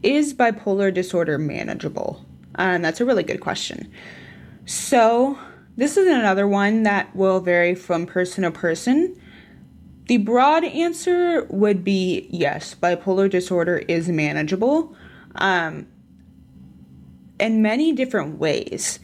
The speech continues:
And it just depends on how severe your bipolar disorder is.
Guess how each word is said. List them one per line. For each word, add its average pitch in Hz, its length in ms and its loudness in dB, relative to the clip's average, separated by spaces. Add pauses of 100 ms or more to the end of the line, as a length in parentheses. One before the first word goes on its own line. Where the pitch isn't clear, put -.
(320)
And 220 200 2
it 226 200 -2 (180)
just 233 240 0
depends 262 380 2
on 254 160 4
how 214 240 0
severe 190 720 -2
your 202 100 0
bipolar 214 460 2
disorder 226 460 2
is. 294 280 2